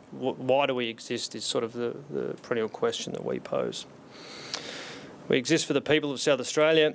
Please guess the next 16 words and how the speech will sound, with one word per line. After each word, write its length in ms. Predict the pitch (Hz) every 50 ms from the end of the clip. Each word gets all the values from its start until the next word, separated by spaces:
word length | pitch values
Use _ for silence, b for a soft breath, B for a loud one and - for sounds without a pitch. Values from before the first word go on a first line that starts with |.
| - -
as 140 | - 131 117
a 80 | 120 120
custodian 580 | - - 127 - - - 143 143 139 143 131
for 100 | 123 -
the 80 | 123 123
game 240 | - 127 117 113 113
of 100 | 117 -
football, 540 | - - 170 165 165 165 143 143 143 123 139
and 100 | 131 123
we 80 | 120
serve 260 | 113 - 131 127 120
to 80 | 120 113
foster 340 | - - 127 120 - - 131
the 100 | 113 113
passion, 420 | - - 151 147 - - 135 117
pride 520 | - - 135 127 123 123 123 117 113 -